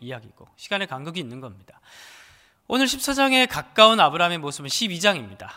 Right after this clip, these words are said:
십이 장에서 아브라함은 가뭄을 피해서 이집트로 갔는데, 자기 아내가, 아,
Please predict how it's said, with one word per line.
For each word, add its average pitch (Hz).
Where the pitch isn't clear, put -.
십이 143
장에서 151
아브라함은 185
가뭄을 143
피해서 -
이집트로 151
갔는데, 156
자기 135
아내가, 202
아, -